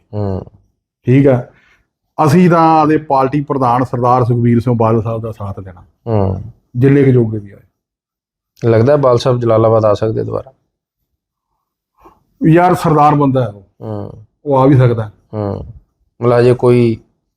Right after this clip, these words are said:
Speaker 1: ਸਪਸ਼ਟ ਨਹੀਂ ਹੋਈ ਗੱਲ?
Speaker 2: ਇੱਥੋਂ ਹੀ ਲੜੂਗਾ।
Speaker 1: ਪੱਕੀ ਗੱਲ ਹੈ, ਲੌਕ ਕਰ ਦਈਏ
Speaker 2: ਮੈਂ
Speaker 1: ਗੱਲ?
Speaker 2: ਕਹਿ ਤਾਂ ਕਰ ਦਿਓ ਲੌਕ।
Speaker 1: ਸੌ ਪਰਸੈਂਟ?
Speaker 2: ਬਿਲਕੁਲ।
Speaker 1: ਬੜੀ ਵੱਡੀ ਸਟੇਟਮੈਂਟ ਹੈ।
Speaker 2: ਮੈਂ ਕਹਿ ਤਾਂ ਇੱਥੋਂ ਹੀ ਲੜੂਗਾ।
Speaker 1: ਚਲੋ, ਆਪਣੇ
Speaker 2: ਸਰਦਾਰ ਸੁਖਬੀਰ ਸਿੰਘ ਬਾਦਲ ਇਲੈਕਸ਼ਨ ਇੱਥੋਂ ਹੀ ਲੜੂਗਾ।
Speaker 1: ਜਲਾਲਾਬਾਦ ਤੋਂ।
Speaker 2: ਸਾਡੀਆਂ ਗੱਲਾਂ ਬਾਤਾਂ ਹੋਈਆਂ,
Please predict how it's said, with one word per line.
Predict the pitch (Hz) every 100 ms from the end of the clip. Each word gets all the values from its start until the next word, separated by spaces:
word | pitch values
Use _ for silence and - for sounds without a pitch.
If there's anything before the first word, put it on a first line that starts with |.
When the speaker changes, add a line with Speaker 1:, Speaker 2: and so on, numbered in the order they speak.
| _ _ _ _ _ _ _ _
Speaker 1:
ਸਪਸ਼ਟ | - - 127 123
ਨਹੀਂ | 120 113
ਹੋਈ | 98
ਗੱਲ? | 92 -
Speaker 2:
ਇੱਥੋਂ | 175
ਹੀ |
ਲੜੂਗਾ। | 156 123 113 107 - _ _ _ _ _ _ -
Speaker 1:
ਪੱਕੀ | 104 - 131
ਗੱਲ | 127 127
ਹੈ, |
ਲੌਕ | 120 117 110
ਕਰ | 113
ਦਈਏ | 113 127
Speaker 2:
ਮੈਂ | 123
Speaker 1:
ਗੱਲ? | 113
Speaker 2:
ਕਹਿ | 120 156
ਤਾਂ | 156
ਕਰ | 135 135
ਦਿਓ | 147
ਲੌਕ। | 151 131 123
Speaker 1:
ਸੌ | 123
ਪਰਸੈਂਟ? | 127 127 139 127 - _ _
Speaker 2:
ਬਿਲਕੁਲ। | 143 165 151 147 151
Speaker 1:
ਬੜੀ | 135
ਵੱਡੀ | 139 120
ਸਟੇਟਮੈਂਟ | 123 139 123 123 123
ਹੈ। | -
Speaker 2:
ਮੈਂ | 135 147 -
ਕਹਿ | 170 180
ਤਾਂ | 165
ਇੱਥੋਂ | 147 170
ਹੀ |
ਲੜੂਗਾ। | 143 120 123 113 - _ _ _ _
Speaker 1:
ਚਲੋ, | _ 98 80 - 98 - - -
ਆਪਣੇ | 120 139 135 -
Speaker 2:
ਸਰਦਾਰ | - 139 139 156
ਸੁਖਬੀਰ | 156 156 165 147
ਸਿੰਘ | 165 151
ਬਾਦਲ | 139 139
ਇਲੈਕਸ਼ਨ | 156 147 143 151
ਇੱਥੋਂ | 139 -
ਹੀ | 143
ਲੜੂਗਾ। | 147 156 165 175 180 -
Speaker 1:
ਜਲਾਲਾਬਾਦ | 107 110 107 101 101
ਤੋਂ। | -
Speaker 2:
ਸਾਡੀਆਂ | 131 131 156
ਗੱਲਾਂ | 147 139 147
ਬਾਤਾਂ | 151 147 147
ਹੋਈਆਂ, | 123 147